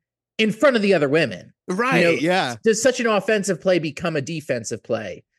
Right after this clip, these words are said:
Speaker 1: Um, in such a romantic setting as well, um, you're getting your smooches in. The other women are,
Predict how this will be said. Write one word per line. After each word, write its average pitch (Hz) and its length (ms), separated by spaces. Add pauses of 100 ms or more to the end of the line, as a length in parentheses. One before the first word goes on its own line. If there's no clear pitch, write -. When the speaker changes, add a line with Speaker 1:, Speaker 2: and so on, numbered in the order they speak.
(320)
Speaker 1:
Um, 143 340
in 160 80
such 233 200
a 220 60
romantic 185 500
setting 170 340
as 135 140
well, 170 580 (340)
um, 135 460 (360)
you're 147 140
getting 190 300
your 185 80
smooches 170 460
in. 151 220
The 143 120
other 175 140
women 180 220
are, 151 140